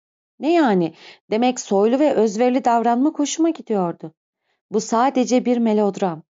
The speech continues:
Çünkü sadece kendimi düşünecektim. Şuna bak. Bir hırsızı, hiç kuşkusuz sahtekarın birini,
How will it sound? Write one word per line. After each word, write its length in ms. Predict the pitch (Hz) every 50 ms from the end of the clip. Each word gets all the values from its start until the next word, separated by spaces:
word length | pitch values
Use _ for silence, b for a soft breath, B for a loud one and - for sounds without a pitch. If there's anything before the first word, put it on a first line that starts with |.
| _ _ _ _ _ _ _ -
Çünkü 280 | - 233 214 196 208
sadece 540 | 190 - 226 214 226 240 247 233 185 233 233
kendimi 420 | - 220 208 202 208 208 202 196
düşünecektim. 760 | 185 190 - - 175 170 160 175 170 170 _ - 175 165 156 _ _
Şuna 420 | - - - - 208 202 202 185 165
bak. 280 | 165 165 160 _ _ _ _ _ b b b b b b b b
Bir 200 | 190 226 240 220
hırsızı, 640 | 208 226 220 214 - - 208 190 165 180 180 180 - _ _ _ _ _ -
hiç 160 | 320 320 -
kuşkusuz 520 | - - 269 - - - 240 - - 247 240
sahtekarın 720 | - - 226 220 220 - 233 233 233 214 226 226 240 233 220
birini, 400 | 214 185 202 202 202 202 196